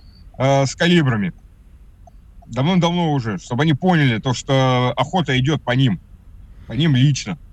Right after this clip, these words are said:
Они хвастаются. И, и этих диверсантов, которых мы, мы берём в плен тоже, вот посмотрите на их, э, лица. Они знают, их отпустят. Они не боятся. Они приедут обратно на Украину, они будут герои.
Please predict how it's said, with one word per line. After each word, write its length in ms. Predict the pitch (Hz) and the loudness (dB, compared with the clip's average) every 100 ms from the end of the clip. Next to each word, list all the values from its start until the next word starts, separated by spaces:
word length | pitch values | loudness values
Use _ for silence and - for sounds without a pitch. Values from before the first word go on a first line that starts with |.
| - - - | -20 -20 -8
Они 460 | - 190 269 240 | -4 -2 0 2
хвастаются. 1000 | 185 - 110 160 170 - 143 131 - 110 - - - | 2 0 0 0 0 -2 0 0 -2 -8 -10 -18 -4
И, 300 | 208 226 165 - | -2 0 -2 -2
и 120 | 254 | -2
этих 280 | 240 185 127 | 0 0 0
диверсантов, 600 | 127 208 214 302 285 190 | 0 0 2 0 0 -2
которых 320 | 196 185 143 | -2 -2 0
мы, 260 | 170 170 165 | 0 2 2
мы 120 | 180 | 2
берём 420 | 160 202 156 110 | 2 2 2 -2
в 100 | - | -6
плен 340 | - 190 127 | -4 0 0
тоже, 380 | 104 185 131 87 - - - - | 0 -2 -2 -4 -10 -20 -14 -10
вот 80 | 175 | -6
посмотрите 520 | 220 359 330 202 139 | -4 -2 0 2 2
на 100 | 165 | 2
их, 320 | 208 143 - | 2 -2 -4
э, 500 | 185 165 156 143 131 135 | -2 0 0 0 -2 -2
лица. 400 | 175 185 - - | -2 -2 -4 -8
Они 260 | - 302 392 | -6 -4 -2
знают, 460 | 240 302 302 233 180 | -2 0 2 2 0
их 100 | 190 | -2
отпустят. 540 | 185 233 214 - - - - - | -4 -2 -2 -2 -10 -18 -20 -12
Они 220 | - 240 339 | -2 -2 0
не 80 | |
боятся. 580 | 269 269 269 254 143 - - - - - - - - | -2 0 2 0 0 -8 -14 -20 -20 -20 -20 -20 -8
Они 180 | 349 | -4
приедут 360 | 285 269 254 202 | -2 0 0 0
обратно 380 | 190 320 156 165 | 0 0 -2 -4
на 40 | |
Украину, 540 | 170 - 370 370 285 226 | -4 -6 -4 -4 -2 0
они 120 | 220 | 2
будут 260 | 180 156 | 4 4
герои. 680 | 123 190 285 330 302 254 208 | 2 0 0 0 0 0 -2